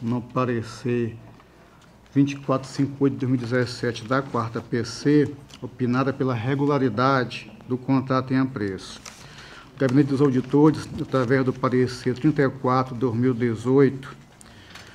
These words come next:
<clears throat> opinou pela regularidade com ressalvas do termo do contrato, sugerindo a adoção das seguintes providências,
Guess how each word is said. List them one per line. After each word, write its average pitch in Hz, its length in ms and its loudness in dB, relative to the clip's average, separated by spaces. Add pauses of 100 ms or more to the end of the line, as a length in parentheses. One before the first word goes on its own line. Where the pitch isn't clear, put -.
(500)
<clears throat> 139 840 6
opinou 139 640 6 (160)
pela 139 260 2
regularidade 143 1040 2
com 160 160 6
ressalvas 139 800 2
do 120 140 -6
termo 127 340 2
do 127 100 2
contrato, 120 800 -4 (320)
sugerindo 131 680 4
a - 20 4
adoção 127 500 -2
das 123 120 0
seguintes 120 440 -2
providências, 120 1000 2